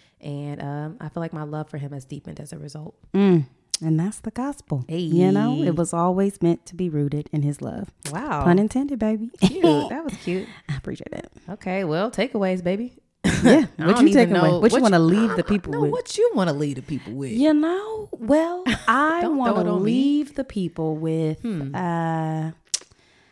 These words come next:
Speaker 2: you know,
Speaker 1: So
Speaker 2: you know
Speaker 1: good.
Speaker 2: what? I think the thing that stands out to me the most
Speaker 1: Hmm.
Speaker 2: is that in order to get to, you gotta go through.
Speaker 1: Mm.
Speaker 2: And it's like, you
Speaker 1: Jeez.
Speaker 2: cannot get to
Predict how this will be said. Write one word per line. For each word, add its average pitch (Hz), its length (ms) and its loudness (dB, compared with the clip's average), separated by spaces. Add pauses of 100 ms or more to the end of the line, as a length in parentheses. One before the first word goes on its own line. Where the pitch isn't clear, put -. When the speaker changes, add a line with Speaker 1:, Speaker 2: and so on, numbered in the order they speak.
(480)
Speaker 2:
you 208 220 -14
know, 233 520 -10
Speaker 1:
So 147 80 -8
Speaker 2:
you 339 120 4
know 392 80 4
Speaker 1:
good. 480 80 0
Speaker 2:
what? 523 240 0
I 285 120 0
think 453 240 -8
the 202 100 0
thing 214 240 -4
that 170 160 -2
stands 202 260 -4
out 170 140 -2
to - 80 -8
me 196 140 -4
the 165 100 -4
most 143 480 -4
Speaker 1:
Hmm. 175 240 -6 (400)
Speaker 2:
is 185 280 -2
that 165 520 -2 (100)
in 185 180 -4
order 294 380 -2
to 226 100 -4
get 180 400 -4
to, - 140 -6
you 165 200 -4
gotta 143 240 -2
go 143 240 -6
through. - 460 -12
Speaker 1:
Mm. 147 640 -4
Speaker 2:
And 180 160 2
it's 180 160 0
like, 170 160 0
you 185 300 0
Speaker 1:
Jeez. - 40 -10
Speaker 2:
cannot 214 880 -2
get 190 320 -2
to 156 580 0